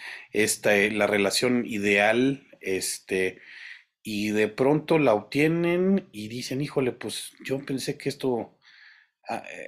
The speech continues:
a mí me pasaba, y seguro a muchos, cuando, cuando decían siempre, cuando cumples dieciocho, "Ah, no, hombre, ahora que cumpla dieciocho va a bajar Dios como en la Capilla Sixtina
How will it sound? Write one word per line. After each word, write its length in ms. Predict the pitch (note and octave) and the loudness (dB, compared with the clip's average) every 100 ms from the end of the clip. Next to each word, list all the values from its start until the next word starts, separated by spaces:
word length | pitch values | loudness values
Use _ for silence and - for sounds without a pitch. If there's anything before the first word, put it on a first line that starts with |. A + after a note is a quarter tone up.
| - B2 | -8 -2
a 80 | |
mí 60 | C3+ | 2
me 120 | D3 | 2
pasaba, 540 | B2+ A2+ B2 B2+ B2 G#2 | 2 2 4 6 6 4
y 100 | F#2 | 0
seguro 380 | G#2+ A2 B2 | -2 2 4
a 100 | G#2 G2 | 4 2
muchos, 340 | A#2 - G#2+ | -4 -6 -4
cuando, 500 | A2 G2+ G2+ - G2+ - - - | -2 -2 -2 -6 -16 -20 -20 -6
cuando 220 | G#2+ G2+ | -4 -2
decían 300 | G#2 G2 A#2 | -4 -2 -2
siempre, 280 | A2+ A#2+ A#2 | -2 -2 -2
cuando 240 | - G#2 G2+ | -2 -2 -4
cumples 280 | A#2+ B2 | -4 -2
dieciocho, 440 | G2+ - B2+ D3+ D3+ - - - | -2 -2 -2 -2 -4 -8 -20 -2
"Ah, 100 | A#2+ | 2
no, 80 | C3 | 4
hombre, 160 | A#2 A#2+ | 4 4
ahora 180 | C3+ | 2
que 100 | - | -2
cumpla 300 | - A#2 C3 | -6 -2 0
dieciocho 400 | G2+ F#2 C3 - A2+ | 0 0 -2 0 2
va 80 | |
a 40 | A#2 | 4
bajar 380 | A#2 - A2+ G#2+ | 4 2 0 0
Dios 260 | A2+ B2 | 0 0
como 260 | - G2+ F#2+ | -2 -4 -2
en 200 | F#2 F#2 | -4 -2
la 240 | F#2+ F#2 | -2 -2
Capilla 300 | G2 - A#2 G#2+ | -2 -4 -2 -4
Sixtina 540 | - - A#2 B2 | -6 -8 -2 -2